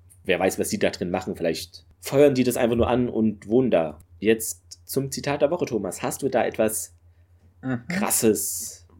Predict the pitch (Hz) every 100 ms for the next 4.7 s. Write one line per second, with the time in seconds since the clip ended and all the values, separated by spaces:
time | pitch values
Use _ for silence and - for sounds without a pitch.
0 | - 117 110 - - - - - - 123
1 | 135 131 160 185 151 127 131 - 185 175
2 | 143 180 185 165 165 143 - 240 156 107
3 | 101 131 180 127 123 127 - 127 - 123
4 | 117 139 - 127 123 143